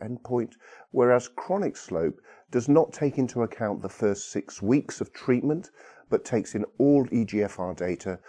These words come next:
from six weeks through to the end of the study. And it's important to understand the differences, because with a drug like sparsentan that has a hemodynamic effect, there can be variability in G F R when you first start the medication.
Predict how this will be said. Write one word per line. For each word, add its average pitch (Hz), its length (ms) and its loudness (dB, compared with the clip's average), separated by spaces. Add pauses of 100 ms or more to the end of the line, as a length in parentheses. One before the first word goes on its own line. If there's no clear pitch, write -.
(200)
from 92 180 -4
six - 480 -2
weeks 92 300 0
through 104 240 -2
to - 100 -14
the 92 140 -4
end 85 160 -6
of - 100 -18
the - 80 -12
study. - 460 -12 (380)
And 170 100 0
it's 196 160 2
important 185 400 0
to 147 100 0
understand 123 420 2
the 107 60 2
differences, 98 640 -6
because - 340 -4
with 180 160 6
a 180 60 4
drug 123 520 6 (280)
like 101 220 2
sparsentan 95 960 -6 (400)
that - 140 2
has 143 280 -4
a 131 60 -2
hemodynamic 113 920 0
effect, - 300 -8
there 127 120 -4
can 180 240 -6
be 165 100 6
variability 139 840 2
in 90 120 -4
G 82 160 -6
F - 180 -10
R 80 100 -6
when 90 160 -4
you 107 100 -2
first 101 340 -2
start 101 340 -6
the 90 60 -10
medication. 90 720 -10